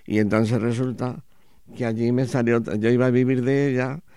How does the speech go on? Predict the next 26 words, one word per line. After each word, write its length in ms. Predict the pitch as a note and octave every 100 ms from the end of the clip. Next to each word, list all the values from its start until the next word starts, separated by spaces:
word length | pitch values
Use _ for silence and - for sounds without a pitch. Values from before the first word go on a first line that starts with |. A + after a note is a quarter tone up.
| - - F#2+
pero 320 | A2 A2 A2
eso 240 | A2+ A#2+ B2+
me 140 | C3
duró 260 | A2 G#2 G#2+
poco, 320 | C#3 - G#2+
porque 280 | G#2+ G2+ F#2
cuando 260 | G2 F#2
llevaba 420 | F2+ F#2+ G#2 A2+
tres 180 | A2+ A#2+
meses 220 | A#2 A#2
en 120 | B2 A2+
Lanzarote, 840 | A#2 A#2+ - C#3+ F3 A#2+ C3+ B2+ - -
<laughs> 240 | - - -
me 1700 | A2+ B2 A#2+ G#2+ G#2+ G2+ G2 F#2+ F#2+ F#2+ G2 F#2+ F#2 F2 F2 E2+ F2+
salió 380 | - G#2+ A2
un 120 | A#2+ A2+
trabajo 380 | A#2+ B2+ A2+
en 100 | A#2
Arte 240 | A#2+ A2+ C3
y 20 |
Oficio 600 | B2 C#3 C3 B2 C3 - - - - -
para 280 | A#2 A2 A2
dar 180 | A2+
escultura 640 | A#2 A#2 - B2 G#2+ A2+ A#2+
y 40 |
modelado. 680 | A2+ A#2+ C3+ C3 D2+ D#2+